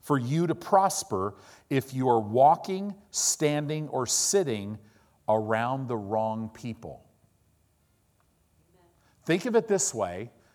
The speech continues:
In the tabernacle, right, in the Old Testament, you had an outer court, you had an inner court, you had a holy of holies. A lot of Christians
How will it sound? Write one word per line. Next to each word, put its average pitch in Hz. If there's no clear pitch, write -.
In 214
the 214
tabernacle, 147
right, 120
in 127
the 127
Old 175
Testament, 131
you 135
had 151
an 113
outer 160
court, 180
you 117
had 123
an 110
inner 156
court, 160
you 120
had 120
a 110
holy 151
of 117
holies. 104
A 117
lot 151
of 208
Christians -